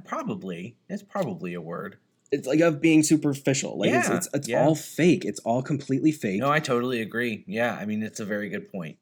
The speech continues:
Speaker 2: Thanks.
Speaker 1: Good researching. Good points. You did really
Speaker 2: These
Speaker 1: good. I'm impressed.
Speaker 2: Thank you. These movies are so deep. They're so, even if they weren't meant to be, like, even if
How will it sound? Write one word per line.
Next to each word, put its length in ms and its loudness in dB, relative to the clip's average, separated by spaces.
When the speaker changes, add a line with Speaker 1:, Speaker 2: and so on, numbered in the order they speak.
Speaker 2:
Thanks. 640 -10
Speaker 1:
Good 200 -2
researching. 960 -4
Good 240 -2
points. 680 -4
You 100 -12
did 180 -2
really 200 4
Speaker 2:
These 120 0
Speaker 1:
good. 260 0
I'm 240 -6
impressed. 800 -8
Speaker 2:
Thank 180 0
you. 120 4
These 180 0
movies 300 4
are 400 0
so 380 -4
deep. 400 -2
They're 160 -2
so, 640 0
even 160 6
if 80 0
they 80 4
weren't 240 2
meant 320 -4
to 100 -8
be, 280 0
like, 240 -2
even 340 4
if 360 -4